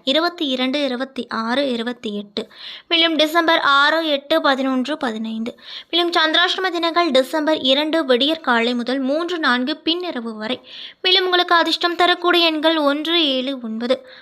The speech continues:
வழிபட வேண்டிய தெய்வங்கள் முருகப்பெருமான், விநாயக பெருமான். செய்ய வேண்டிய பரிகாரம் செவ்வாய்க்கிழமையன்று முருகப்பெருமானுக்கு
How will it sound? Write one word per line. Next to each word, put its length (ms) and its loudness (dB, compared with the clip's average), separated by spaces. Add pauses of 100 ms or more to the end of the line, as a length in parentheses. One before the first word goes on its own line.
வழிபட 460 2
வேண்டிய 320 0
தெய்வங்கள் 560 0
முருகப்பெருமான், 800 -4
விநாயக 440 -4
பெருமான். 440 -6 (280)
செய்ய 340 2
வேண்டிய 340 0
பரிகாரம் 600 2
செவ்வாய்க்கிழமையன்று 920 -2
முருகப்பெருமானுக்கு 1080 -6